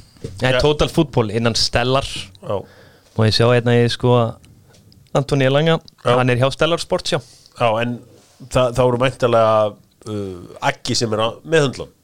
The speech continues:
Speaker 1: Nei, nei, nei, nei, ég myndi halda að vera til dæmis Jonathan Barden á Stellar. Ég
Speaker 2: Jonathan
Speaker 1: reikna með því.
Speaker 2: Barden, hann nú ekki, þú, þú ert að spila fleiri en tíu leiki til þess að fá, fá Barden inn í, inn í, inn í herbergið, sko.
Speaker 1: Já,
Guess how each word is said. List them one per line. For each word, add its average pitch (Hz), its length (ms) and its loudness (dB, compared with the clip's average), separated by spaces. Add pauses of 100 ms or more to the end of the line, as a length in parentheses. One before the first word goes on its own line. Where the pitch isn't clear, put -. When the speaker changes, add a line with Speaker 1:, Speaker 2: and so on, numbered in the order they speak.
(200)
Speaker 1:
Nei, 110 180 0
nei, 120 100 2
nei, 123 80 2
nei, 101 160 0
ég 92 160 -2
myndi 92 180 -6
halda 92 220 -8
að - 80 -2
vera 98 80 -2
til 107 140 -6
dæmis 107 180 -6
Jonathan 110 400 -2
Barden 117 380 -4
á 117 180 -6 (200)
Stellar. 131 260 -6
Ég - 1120 -10
Speaker 2:
Jonathan - 20 0
Speaker 1:
reikna 117 280 -2
með 117 120 2
því. 123 80 2
Speaker 2:
Barden, 101 180 -8
hann 98 160 -2
nú 107 120 0
ekki, 101 300 -2
þú, 101 220 -2
þú 107 140 0
ert 95 80 -4
að 107 60 -2
spila 110 220 0
fleiri 107 200 2
en 107 60 -4
tíu 127 240 0
leiki 104 240 -2
til 101 120 -4
þess 90 100 -4
að 92 100 -4
fá, 98 340 0
fá 104 180 -2
Barden 117 480 -2
inn 92 100 -10
í, 90 300 -10
inn 95 120 -10
í, 90 200 -6
inn 98 80 -6
í 98 60 -2
herbergið, 98 340 -6
sko. 127 260 -6
Speaker 1:
Já, 131 260 2